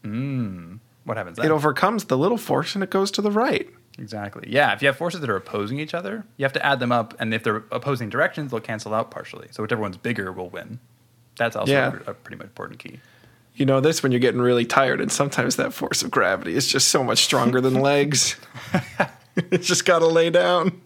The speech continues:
Speaker 1: So true. So let's talk about what this looks like in the scene. That'll probably help us kind of break it down what's going on. So
Speaker 2: Yeah.
Speaker 1: we know the train's moving pretty darn fast. So it has some velocity down the tracks,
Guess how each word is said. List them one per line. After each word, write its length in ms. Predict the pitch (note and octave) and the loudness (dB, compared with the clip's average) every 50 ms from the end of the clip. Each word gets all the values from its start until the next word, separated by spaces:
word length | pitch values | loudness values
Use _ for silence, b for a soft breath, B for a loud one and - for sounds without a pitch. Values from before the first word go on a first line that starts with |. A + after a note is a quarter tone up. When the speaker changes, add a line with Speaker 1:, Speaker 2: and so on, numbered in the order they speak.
| _ - | _ -14
Speaker 1:
So 180 | A#2+ - G2 | -10 -10 -10
true. 320 | F2+ - - F#2 F#2 F#2 G2 _ _ - _ _ _ B B B B B B B B B B | -10 -8 -10 -10 -10 -12 -14 _ _ -20 _ _ _ B B B B B B B B B B
So 140 | B - F#3 | B 0 2
let's 140 | G#3+ C4+ - | 2 4 4
talk 140 | C4+ B3 G#3+ | 4 2 4
about 220 | G#3+ G3+ E3+ - - | 4 2 0 2 -2
what 100 | D#3 D3+ | -2 -2
this 160 | D3+ C3+ - | -2 -4 -4
looks 160 | D3 C#3+ C3+ - | -4 -4 -2 -2
like 220 | C#3+ B2+ B2+ - | -2 -2 -2 0
in 140 | B2 A#2+ A2+ | -2 0 0
the 80 | G2+ | 0
scene. 340 | - - - F#2+ - - - - | -4 -6 -10 -10 -12 -14 -12 -4
That'll 160 | - C3 B2+ | -4 -4 0
probably 200 | B2 C#3 B2 A#2 | 0 -2 -2 0
help 160 | A2+ A2+ G2+ | -2 0 0
us 220 | G#2 G2 - - - | -2 -4 -6 -8 -6
kind 140 | - A2+ G2 | -4 -4 -4
of 60 | F#2 - | 0 -2
break 160 | G#2+ G2+ - | -2 -2 -2
it 80 | - - | -6 -4
down 160 | F#2 F2+ F2+ | -4 -4 -4
what's 140 | F2 - - | -6 -10 -10
going 240 | - F#2+ F#2 F#2 - | -10 -10 -10 -10 -12
on. 220 | - - - A2 _ _ _ _ | -12 -12 -14 -16 _ _ _ _
So 180 | - - G#2+ G2 | -2 0 2 4
Speaker 2:
Yeah. 220 | F#3+ F3 - - - - _ _ _ _ _ b b b b b b b b b b b b b b - | 4 4 2 0 -6 -18 _ _ _ _ _ b b b b b b b b b b b b b b -10
Speaker 1:
we 100 | - B2+ C3 | -4 0 2
know 140 | D#3 F3+ - | 4 4 2
the 80 | G#3+ - | 2 0
train's 280 | - F3+ E3 F3+ D3 | -2 -2 -2 0 0
moving 320 | B2+ G#2+ G2+ G2 G2+ A2+ A#2+ - _ _ _ _ _ _ _ _ _ _ _ | 0 0 0 -2 -6 -8 -10 -12 _ _ _ _ _ _ _ _ _ _ _
pretty 140 | - D3+ C3+ | -2 0 2
darn 180 | A#2+ A2+ A2+ A2+ | 2 0 0 0
fast. 380 | - F2 C2+ - - - - _ _ _ _ _ _ _ _ _ _ _ _ _ _ b b b b b b b b | -2 -6 -6 -6 -14 -18 -20 _ _ _ _ _ _ _ _ _ _ _ _ _ _ b b b b b b b b
So 60 | - A2 | -6 -4
it 60 | G#2+ | 2
has 640 | - D3+ D3+ D#3 D#3 D#3 D#3 D3+ - - - - - _ | 4 4 6 6 4 2 0 -4 -6 -10 -12 -14 -18 _
some 240 | - - C#3 C#3+ C#3+ | -2 0 0 2 4
velocity 640 | C#3+ C3+ B2 A#2+ B2 B2 - C3 A#2+ A2+ A2+ A2+ | 4 4 4 4 2 0 -2 -4 -2 -2 -2 -4
down 240 | G#2+ A2 G#2+ A2 G#2+ | -4 -4 -4 -4 -4
the 80 | G2+ G2 | -4 -6
tracks, 480 | - F2+ F2+ F2+ - - - - - | -6 -6 -6 -6 -8 -14 -18 -20 -20